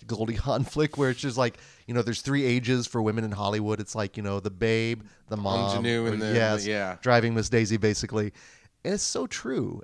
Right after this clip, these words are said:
Speaker 2: Yeah.
Speaker 1: And it's to be able to t-, tackle this in a very satirical way, in a very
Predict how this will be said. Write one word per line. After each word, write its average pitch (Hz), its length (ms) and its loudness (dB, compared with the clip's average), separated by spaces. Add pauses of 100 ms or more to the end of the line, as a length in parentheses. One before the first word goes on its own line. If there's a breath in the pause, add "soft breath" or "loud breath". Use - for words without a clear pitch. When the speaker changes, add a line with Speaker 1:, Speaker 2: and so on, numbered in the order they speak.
Speaker 2:
Yeah. 135 320 4
Speaker 1:
And 135 240 -2 (840 soft breath)
it's - 400 -4 (280)
to - 80 -4
be 160 120 0
able 233 140 2
to 180 60 -2
t-, - 220 -16
tackle 151 420 -2
this 110 180 -2
in 120 60 -6
a 113 40 -2
very 135 180 -2
satirical 139 500 -2
way, 117 160 2
in 110 100 -6
a 120 40 -4
very 151 460 -4